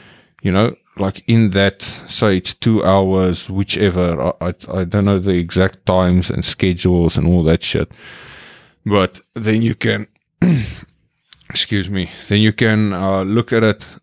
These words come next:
like, "Okay, in that time, then I can do some reflection, I can do some breath work." You know, last night I read by candlelight, as you saw in my story. It was so cool, guys. Oh, I really enjoyed it. It was so fucking epic.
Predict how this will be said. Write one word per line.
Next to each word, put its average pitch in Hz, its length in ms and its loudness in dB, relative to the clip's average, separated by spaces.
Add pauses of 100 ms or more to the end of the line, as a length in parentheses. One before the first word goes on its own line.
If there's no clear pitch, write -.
like, 98 400 -2
"Okay, 98 320 -2
in 107 240 2
that 98 260 0
time, 82 280 -2
then 95 160 2
I 107 60 4
can 98 220 0
do 92 160 2
some 92 220 0
reflection, 87 540 -4
I 82 60 -6
can 90 180 -4
do 87 120 -4
some 90 200 -2
breath 87 360 -2
work." 73 280 -10 (380)
You - 60 -6
know, 92 200 4
last 92 420 2
night 98 280 2
I 90 180 2
read 92 240 -2
by 85 160 2
candlelight, 87 760 -2 (100)
as 95 140 -6
you 92 80 0
saw 90 260 -2
in 90 60 -4
my 82 100 -2
story. 85 360 -4
It 101 60 -4
was 113 180 2
so 104 360 0 (120)
cool, 92 240 -2
guys. 85 280 -2
Oh, 98 320 0 (520)
I 110 100 2
really 110 340 4
enjoyed 101 320 2
it. 104 120 2
It 110 60 4
was 113 140 4
so 117 300 0
fucking 101 460 -2
epic. 98 560 -4